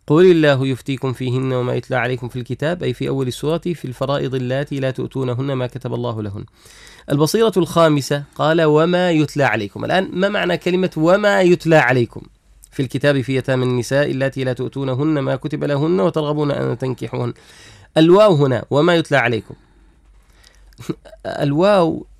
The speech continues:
تدل على أن الله، أو تبصرنا بأن الله يفتينا أيضًا بما يتلى علينا في الكتاب من الحقوق الشرعية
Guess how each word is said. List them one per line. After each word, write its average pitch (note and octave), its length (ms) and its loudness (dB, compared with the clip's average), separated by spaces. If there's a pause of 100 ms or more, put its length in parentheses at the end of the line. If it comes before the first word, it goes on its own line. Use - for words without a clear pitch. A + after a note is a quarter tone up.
(220)
تدل F3+ 420 -2
على D#3 340 2
أن F3+ 140 0
الله، D#3+ 240 0
أو C3+ 120 0
تبصرنا F3 640 -2
بأن D#3+ 360 -2
الله D#3+ 360 -4
يفتينا F3 800 -4
أيضًا F3 280 -2
بما G#3 580 0
يتلى F#3+ 320 0
علينا E3+ 500 2
في E3 100 -4
الكتاب E3 380 -2
من D#3+ 140 0
الحقوق D3+ 400 -6
الشرعية D3+ 540 -2